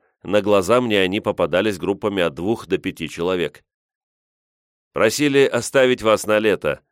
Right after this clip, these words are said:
пока мы каботажим», с усмешкой пояснил папенька. «Говорят, веселее с вами». «Пусть кота заведут»,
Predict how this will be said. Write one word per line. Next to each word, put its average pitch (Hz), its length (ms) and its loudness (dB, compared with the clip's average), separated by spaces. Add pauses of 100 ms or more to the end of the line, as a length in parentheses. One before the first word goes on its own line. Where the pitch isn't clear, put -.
(120)
пока 101 280 0
мы 98 240 2
каботажим», 92 760 -2 (200)
с - 100 -12
усмешкой 104 480 -2
пояснил 90 440 -2
папенька. 73 560 -4 (600)
«Говорят, 143 440 4
веселее 143 480 2
с - 80 -8
вами». 78 380 -2 (920)
«Пусть 117 280 2
кота 127 420 2
заведут», 95 640 -2